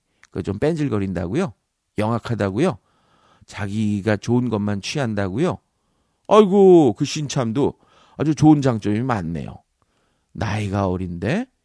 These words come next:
음, 아주 당신이 모르는 걸 벌써 배웠잖아요.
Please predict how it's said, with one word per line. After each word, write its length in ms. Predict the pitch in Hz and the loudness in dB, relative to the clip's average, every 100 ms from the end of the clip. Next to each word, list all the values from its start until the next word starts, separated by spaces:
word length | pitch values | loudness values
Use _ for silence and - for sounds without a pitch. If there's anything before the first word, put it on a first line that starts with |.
| _ _ _ _ | _ _ _ _
음, 840 | 220 202 190 180 165 156 143 139 - - _ | -6 -4 -4 -4 -6 -6 -8 -10 -12 -16 _
아주 480 | 135 135 123 98 101 - _ _ _ _ _ _ _ | -4 -2 -2 -2 -8 -18 _ _ _ _ _ _ _
당신이 400 | 120 113 131 123 | -2 0 -2 0
모르는 400 | 113 127 127 107 | 2 2 0 0
걸 180 | 92 90 _ _ _ _ - | -2 -4 _ _ _ _ -6
벌써 240 | 110 80 | -4 -4
배웠잖아요. 680 | 87 113 107 - - - | -4 -4 -4 -6 -12 -16